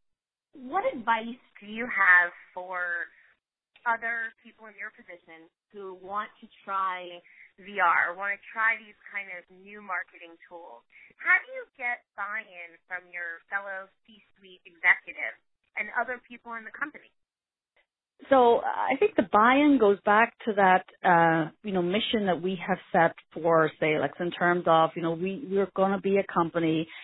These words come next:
Speaker 2: where there is no finish line in terms of improving the solutions that we bring for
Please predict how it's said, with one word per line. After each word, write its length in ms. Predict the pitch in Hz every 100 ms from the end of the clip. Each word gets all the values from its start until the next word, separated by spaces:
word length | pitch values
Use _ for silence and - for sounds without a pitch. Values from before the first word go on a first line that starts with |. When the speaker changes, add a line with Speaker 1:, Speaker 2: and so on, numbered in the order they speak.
| - - _ 180
Speaker 2:
where 160 | 185
there 140 | 180 180
is 80 | 175
no 180 | 180 175 -
finish 220 | 175 165 -
line 240 | 165 156
in 100 | 156
terms 300 | 151 160 156
of 120 | 160 156 - -
improving 580 | - 170 - 190 180 180
the 120 | 180 170
solutions 480 | 175 165 160 180 156
that 140 | 160
we 80 | 165
bring 320 | 156 160 160 156
for 120 | 156